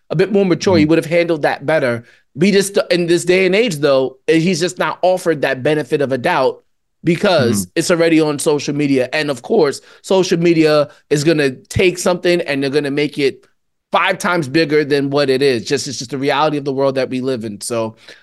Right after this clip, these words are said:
Speaker 1: um, it's just un-, it's just a hundred percent unfortunate.
Speaker 2: It, it, it sucks that he has to learn through this way. His mistakes have to be
Speaker 1: Yes.
Speaker 2: put on blast, and this is how his mistakes, this is how he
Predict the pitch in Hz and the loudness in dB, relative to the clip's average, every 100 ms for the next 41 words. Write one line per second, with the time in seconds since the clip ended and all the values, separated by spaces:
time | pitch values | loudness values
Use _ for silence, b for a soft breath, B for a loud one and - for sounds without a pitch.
0 | B - 127 123 123 120 - - 120 175 | B -4 -2 0 0 -2 -4 -4 -4 0
1 | 202 180 - 147 - 160 156 - _ 131 | 0 0 -4 -4 -2 -4 -4 -10 _ -2
2 | 139 156 160 160 175 160 160 160 160 156 | 0 -2 -2 -2 -2 -2 -2 -4 0 -2
3 | - 139 127 127 _ _ 131 127 131 120 | -2 -8 -8 -10 _ _ -4 -2 -4 -2
4 | 127 - 156 135 131 123 127 123 120 127 | -2 2 2 2 2 0 0 0 2 2
5 | 123 110 120 117 113 - 107 104 101 110 | 0 0 -2 0 -2 -2 -2 -2 -2 -4
6 | 113 - 117 - 113 151 143 110 110 104 | -6 -2 -2 -2 -2 0 -2 0 0 0
7 | 107 107 107 - 107 110 107 107 110 104 | 0 2 0 -4 -10 -10 -8 -4 -2 -2
8 | 101 101 104 101 - 104 - 101 110 107 | -4 -10 -10 -6 -2 -2 -4 -2 0 0
9 | 104 | -4